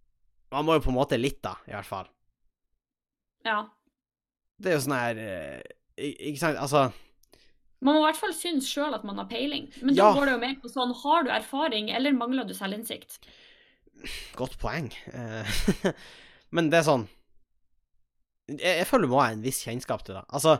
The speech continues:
Speaker 1: du kan se for deg hvis du skulle ha vært fotballkommentator, for eksempel.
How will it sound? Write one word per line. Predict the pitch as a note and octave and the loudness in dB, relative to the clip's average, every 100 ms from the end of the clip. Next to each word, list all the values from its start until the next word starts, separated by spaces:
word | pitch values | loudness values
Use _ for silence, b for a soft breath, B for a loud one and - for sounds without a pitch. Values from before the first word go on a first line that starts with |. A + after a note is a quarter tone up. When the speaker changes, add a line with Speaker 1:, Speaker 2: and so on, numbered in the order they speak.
| B B B | B B B
Speaker 1:
du | D3 | 2
kan | F#3+ | 2
se | E3 | 2
for | D3 E3 | 2 4
deg | D3 | 4
hvis | A#2+ A#2 | 2 -2
du | C3+ D3 | -2 -2
skulle | - A2 | 0 -2
ha | G#2+ | 0
vært | - | -2
fotballkommentator, | D3 E3 D#3+ D#3+ D3+ A#2+ - - | 2 2 4 0 0 0 -4 -16
for | |
eksempel. | A2 F#2+ - | -14 -14 -16